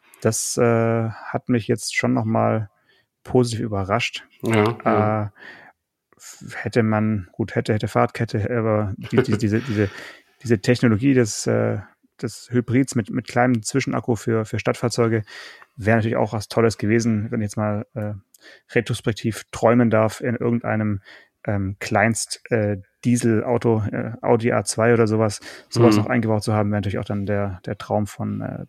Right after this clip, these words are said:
Speaker 1: Piech und Konsort gewesen. Aber das war damals noch nicht möglich mit den Lithium-Ionen-Akkus, die es nicht gab.
Speaker 2: Nee, genau. Ja.
Speaker 1: Sehr schön. Ähm, dann, äh,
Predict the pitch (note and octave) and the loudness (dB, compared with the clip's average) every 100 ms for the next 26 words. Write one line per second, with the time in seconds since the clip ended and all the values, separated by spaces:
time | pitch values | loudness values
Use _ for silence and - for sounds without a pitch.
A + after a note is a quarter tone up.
0 | - - A#2+ A2+ A#2 - G#2 A2+ - G#2 | -12 0 2 2 0 -2 0 0 -2 -6
1 | G#2 G#2+ G#2+ G#2+ G2+ - - - _ - | -6 -6 -4 -2 -2 -8 -18 -20 _ -2
2 | G#2 - - G#2 G2+ G2+ G2 G#2 G2 G#2 | -2 -2 -2 2 2 0 0 -2 0 -2
3 | G#2+ G#2 G#2+ - G#2+ G#2 - G#2+ - A2 | -2 -6 -6 -6 -4 -6 -6 -8 -4 -2
4 | A2+ G#2 G#2+ A#2 - - A#2 - A2+ - | -2 -2 -6 -8 -6 -8 -8 -8 -10 -14
5 | _ _ _ G#2+ G2+ F#2+ - - G2+ G2 | _ _ _ 2 4 4 2 -4 -2 -2
6 | G2 - _ _ - - - - - - | -4 -10 _ _ -18 -10 -10 -10 -14 -14
7 | - - - - _ - G#2+ C#3 E3+ F#2 | -14 -14 -16 -18 _ -6 2 4 4 2
8 | F2 F2+ - - D#3 C3+ G#2 F#2+ - - | 0 -4 -8 0 2 2 0 -2 -6 -2
9 | C3+ D3 - _ _ _ _ _ _ _ | 2 0 -2 _ _ _ _ _ _ _
10 | _ _ - C4 G#2+ B2+ D#3+ E3 D3 C#3 | _ _ -14 -2 2 4 4 2 4 6
11 | C#3+ D3 | 6 4